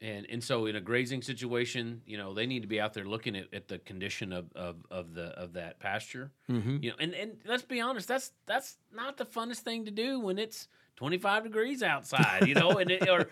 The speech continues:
Speaker 2: <laughs>
Speaker 1: or even when it's
Speaker 2: And the
Speaker 1: forty
Speaker 2: blowing
Speaker 1: degrees
Speaker 2: snow.
Speaker 1: outside and it's raining, you know what I
Speaker 2: Yeah,
Speaker 1: mean? You know,
Speaker 2: yeah.
Speaker 1: that's not, that's not, and, but we, we need to, we need to be checking on those things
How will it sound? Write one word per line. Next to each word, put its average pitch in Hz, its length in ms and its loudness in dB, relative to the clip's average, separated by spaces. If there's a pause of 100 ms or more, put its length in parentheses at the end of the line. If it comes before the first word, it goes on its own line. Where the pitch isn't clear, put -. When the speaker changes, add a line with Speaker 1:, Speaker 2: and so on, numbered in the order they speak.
Speaker 2:
<laughs> - 120 -6
Speaker 1:
or 185 100 8
even 240 300 4
when 233 100 2
it's 190 200 -2
Speaker 2:
And 131 120 4
the - 40 8
Speaker 1:
forty - 120 6
Speaker 2:
blowing 165 140 12
Speaker 1:
degrees - 220 10
Speaker 2:
snow. 147 240 12
Speaker 1:
outside 185 300 8
and 190 120 2
it's 156 160 2
raining, 190 480 4
you 131 80 4
know 147 80 8
what 139 100 12
I 139 60 12
Speaker 2:
Yeah, 123 60 10
Speaker 1:
mean? 214 240 4
You 214 80 -4
know, 208 100 0
Speaker 2:
yeah. - 100 8
Speaker 1:
that's 117 140 6
not, 190 120 -2
that's 180 200 -2
not, 160 200 -6 (280)
and, 165 180 0
but 180 120 6
we, 180 100 2
we 180 260 0
need 180 220 2
to, 185 100 2
we 147 160 2
need 151 200 2
to 180 60 4
be 147 140 0
checking 151 380 -2
on 127 180 -2
those 113 220 -4
things 110 420 -6